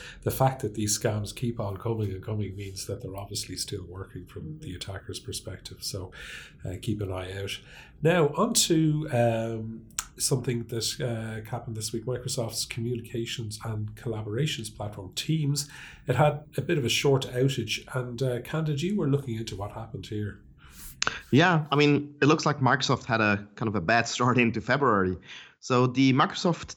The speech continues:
Speaker 3: Teams app, which is the communication and collaboration hub for the Office three sixty-five, was not reachable for at least some users, uh, last Monday. And one hour after Microsoft's Twitter feed actually had reported the problem,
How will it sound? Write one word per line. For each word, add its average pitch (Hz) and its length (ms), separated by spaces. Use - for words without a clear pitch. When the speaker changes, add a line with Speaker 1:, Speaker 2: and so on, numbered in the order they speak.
Speaker 3:
Teams 175 420
app, 120 420
which 101 280
is 101 220
the 95 240
communication 123 640
and 101 120
collaboration 113 720
hub 135 240
for 107 380
the 107 100
Office 110 260
three 113 180
sixty-five, 151 760
was 139 160
not 143 260
reachable 127 460
for 113 360
at 104 100
least 120 200
some 120 220
users, 107 600
uh, 95 160
last 92 340
Monday. 107 420
And 113 380
one 160 200
hour 175 340
after 135 280
Microsoft's - 600
Twitter 151 300
feed 147 340
actually 110 320
had 107 120
reported 160 460
the 165 80
problem, 151 540